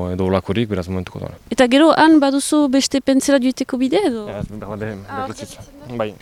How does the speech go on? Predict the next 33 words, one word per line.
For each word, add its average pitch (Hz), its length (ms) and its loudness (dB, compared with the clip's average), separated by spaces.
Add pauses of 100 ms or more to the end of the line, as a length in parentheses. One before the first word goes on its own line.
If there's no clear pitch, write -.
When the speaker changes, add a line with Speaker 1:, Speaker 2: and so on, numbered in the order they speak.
(140)
Speaker 1:
Arratsaldeunetako 107 760 0
helbu-, 104 220 2 (300)
helburua 107 460 2
bide 101 320 -2
bat 110 140 -2
sortzea 101 560 -2
oianean, 104 500 2 (420)
eh, 95 220 -6
pentsez 98 320 -8
pentze 104 320 -2
ibiltzeko 101 640 0
eta 90 200 -4 (280)
pixkat - 200 -10
zirkuito - 380 0
bat 101 160 2
egiteko 92 380 -2
ere. 90 160 -4 (140)
Speaker 2:
Hori 233 120 -6
da, 220 100 2
udaberria 226 600 6 (120)
arte, 277 360 0 (100)
hor 269 160 2
zer, - 240 -2
eh, 208 260 2
zelan 226 340 2
egin 208 200 4
behar 202 160 4
duzu, 202 360 -2
eh, 185 180 2 (220)
zure 190 360 6
nini 208 360 10
berri 202 260 2
horiekin? 202 360 -2